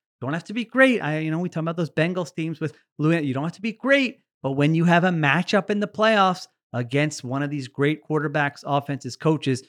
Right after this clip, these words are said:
do you have a game plan that can slow them down?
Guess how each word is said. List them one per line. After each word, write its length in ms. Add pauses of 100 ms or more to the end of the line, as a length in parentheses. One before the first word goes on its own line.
(260)
do 80
you 160
have 180
a 60
game 300
plan 360 (240)
that 280
can 340 (120)
slow 420
them 240
down? 300